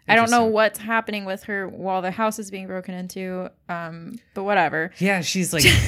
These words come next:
Speaker 1: <laughs>
Speaker 2: not a factor at all.
Speaker 1: Um,
Speaker 2: So, okay.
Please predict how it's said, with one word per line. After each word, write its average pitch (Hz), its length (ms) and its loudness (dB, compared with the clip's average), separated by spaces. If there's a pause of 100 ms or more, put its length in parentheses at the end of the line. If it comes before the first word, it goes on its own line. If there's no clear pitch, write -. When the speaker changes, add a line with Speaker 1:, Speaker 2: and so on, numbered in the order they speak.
Speaker 1:
<laughs> - 300 -12
Speaker 2:
not 127 800 0
a 117 80 -6
factor 104 540 -4
at 95 180 -4
all. 92 420 -12 (360)
Speaker 1:
Um, 220 80 0
Speaker 2:
So, 117 580 -2 (220)
okay. 110 300 -4